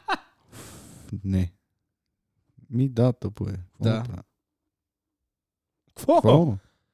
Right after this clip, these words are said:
Speaker 1: Защо си говоря сам?
Speaker 2: Не.
Speaker 1: Ти можеш да водиш диалог. Ти що не си направиш на тебе си някакви такива?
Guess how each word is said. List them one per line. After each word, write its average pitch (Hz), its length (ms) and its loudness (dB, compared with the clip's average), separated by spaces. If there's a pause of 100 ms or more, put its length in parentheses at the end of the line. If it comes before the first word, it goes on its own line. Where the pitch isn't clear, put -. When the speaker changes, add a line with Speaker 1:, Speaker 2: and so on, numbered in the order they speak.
(240)
Speaker 1:
Защо 104 280 -2
си - 140 -8
говоря 160 360 2
сам? 160 320 -2 (800)
Speaker 2:
Не. 98 440 -4 (640)
Speaker 1:
Ти 123 100 2
можеш 107 240 0
да 135 80 -2
водиш 151 220 0
диалог. 165 400 0
Ти - 100 -6
що - 160 0
не 151 60 4
си - 120 -2
направиш 214 340 2
на 214 100 -2
тебе 185 240 0
си - 140 -4
някакви 101 200 -4
такива? - 380 -10